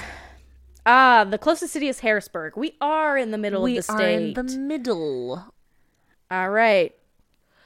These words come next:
Speaker 1: We're somewhere. An
Speaker 2: We're at, like, a
Speaker 1: apartment building?
Speaker 2: motel or something.
Speaker 1: Mm. And we roll up to the door, and there is someone doing drugs.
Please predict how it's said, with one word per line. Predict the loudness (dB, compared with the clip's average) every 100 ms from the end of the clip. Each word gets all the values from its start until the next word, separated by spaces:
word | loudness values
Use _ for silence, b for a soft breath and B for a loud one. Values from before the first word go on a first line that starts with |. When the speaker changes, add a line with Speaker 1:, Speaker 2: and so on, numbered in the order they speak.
| b b b
Speaker 1:
We're | -4
somewhere. | -2 0 2 2 0 0 0
An |
Speaker 2:
We're | 2
at, | 2
like, | 2 4
a |
Speaker 1:
apartment | 4 4
building? | 4
Speaker 2:
motel | 4 0 -2 0
or | -4
something. | -8 -14 -18 -18 -20 _ _ _ _ _ -12
Speaker 1:
Mm. | -8 -8 -8 -10 -14 -16 _ _ _ _ _ _ _ _ _ _ _
And | -10 -8
we | -8
roll | -6 -2 -2 0
up | -2 -2
to | -4
the | -2
door, | 0 4 6 6 4 0 -8 -10
and | -8 -4
there | -2 -2
is | -2 -4
someone | -4 -4 -2 -2 -4 -6 -12 _ -12
doing | -10 -8 -12
drugs. | -12 -14 -16 _ -20